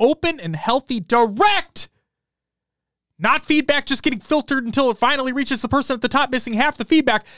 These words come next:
dialogue with the competitive settings going forward? We've submitted our feedback at the beginning of the year and are yet to see anything other than maps being removed. We were extremely vocal about the problems of the current settings, and yet nothing.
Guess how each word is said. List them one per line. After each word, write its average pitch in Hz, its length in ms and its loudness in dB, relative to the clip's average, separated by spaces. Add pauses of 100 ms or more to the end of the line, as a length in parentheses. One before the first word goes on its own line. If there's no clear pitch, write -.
(200)
dialogue 208 760 2 (300)
with 220 180 -2
the 226 60 -2
competitive 302 560 -2
settings 240 460 -6
going 220 300 2
forward? 147 420 -4 (1300)
We've 233 180 -2
submitted 254 480 0
our 440 120 4
feedback 302 480 -2
at 247 80 -6
the - 80 -8
beginning 165 360 -2
of 359 60 -2
the 349 80 -2
year 180 300 -4 (380)
and 202 120 0
are 185 80 2
yet 165 360 -2
to 330 80 -4
see 226 360 -10
anything 269 480 -4
other 226 260 0
than 185 180 -2
maps 214 320 -2
being 220 240 -4
removed. 175 440 -4 (340)
We 285 260 2
were 277 640 4
extremely 247 600 -2
vocal 220 440 2
about 208 220 0
the 180 60 -12
problems 233 360 -2
of 202 60 -6
the 190 60 -6
current 220 260 -4
settings, 214 300 -4
and 214 120 -6
yet 294 140 0
nothing. 381 280 -2